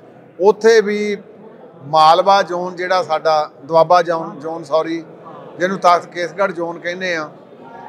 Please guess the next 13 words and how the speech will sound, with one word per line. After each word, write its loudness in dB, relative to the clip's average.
ਉਹਦੇ 6
ਵਿੱਚ -2
ਵੀ 0
ਇਸੇ -2
ਤਰਜ਼ 0
ਤੇ -8
ਕੱਲ੍ਹ 0
ਨੂੰ -4
ਅਸੀਂ -10
ਉਹਨਾਂ -8
ਦੀ -10
ਡਿਊਟੀ -8
ਲਾਵਾਂਗੇ। 0